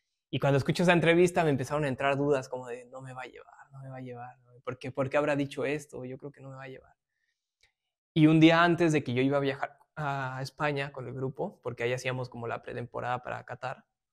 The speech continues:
yo iba a viajar ya a España y me llama el Tata y me dice que, pues, que no estaba en la lista, pero que, que quería que fuera a España porque, porque,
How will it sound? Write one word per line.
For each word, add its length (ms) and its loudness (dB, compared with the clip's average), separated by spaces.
yo 100 2
iba 140 4
a 20 4
viajar 380 0
ya 320 -4
a 60 -4
España 500 -6
y 120 -4
me 120 0
llama 200 0
el 80 0
Tata 340 2
y 40 -2
me 120 -4
dice 300 -8
que, 300 -12
pues, 120 -12
que 100 -4
no 80 0
estaba 240 2
en 40 4
la 80 6
lista, 560 -2
pero 260 -2
que, 800 -6
que 140 -6
quería 260 -2
que 100 -6
fuera 220 -2
a 20 -4
España 580 -8
porque, 680 -14
porque, 1600 -4